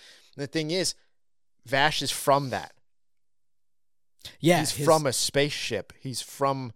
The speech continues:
Speaker 2: Like a colonizing spaceship. So
Speaker 1: Yes.
Speaker 2: one would assume that that ship, uh, or that community knows how to create pla-, if they're a colonizing ship, they know how to give power and sustainability to planets.
Speaker 1: Well, I think those plants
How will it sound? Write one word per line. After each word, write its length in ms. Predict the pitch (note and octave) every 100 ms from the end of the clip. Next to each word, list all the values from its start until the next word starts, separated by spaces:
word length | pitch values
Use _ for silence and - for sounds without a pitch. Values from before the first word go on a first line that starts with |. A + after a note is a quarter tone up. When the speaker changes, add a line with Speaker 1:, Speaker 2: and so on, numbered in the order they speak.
| _
Speaker 2:
Like 140 | C#3+ D3+
a 60 |
colonizing 800 | - - D3+ D3+ C#3 C3+ B2+ B2
spaceship. 480 | - C#3 C3+ - A#2+
So 120 | C#3
Speaker 1:
Yes. 80 | A#2
Speaker 2:
one 140 | D3 C#3+
would 100 | C3
assume 480 | - D#3+ E3 D3 C3 - -
that 220 | C#3+ F#2+
that 320 | A2+ C#3+ D3
ship, 380 | - - D3+ - - - - _ -
uh, 320 | C3+ C3+ A#2+ D#3
or 160 | C#3+
that 200 | C3 B2+
community 600 | - B2+ C#3 D3 G#2 G#2+ - _ _ -
knows 720 | C#3 D3 D3+ D3 C3+ A#2 -
how 280 | - C#3 C3
to 280 | B2+ A#2+ -
create 480 | - C#3 C3 C3 -
pla-, 120 | C3+
if 140 | B2+ A#2
they're 180 | F3 F#3+
a 60 |
colonizing 640 | - D#3+ E3+ D3+ C3 A#2+ A2+
ship, 260 | B2+ G#2
they 140 | C3+ C3+
know 140 | C3
how 180 | B2+ B2+
to 140 | A#2+ - C3 A2+ C3
give 440 | C#3+ C#3+ B2 - - - _ _ _ -
power 540 | D3 D3 C#3+ C3 B2 C#3+
and 180 | C#3+
sustainability 880 | C3+ C3+ - D3 C3 G#2+ C#3+ C3+ A2
to 80 | -
planets. 600 | - D3 C3 F#2 - -
Speaker 1:
Well, 140 | D#3+ D#3
I 40 |
think 280 | - F#3 -
those 180 | C#3+ B2+
plants 500 | - D3 D3 -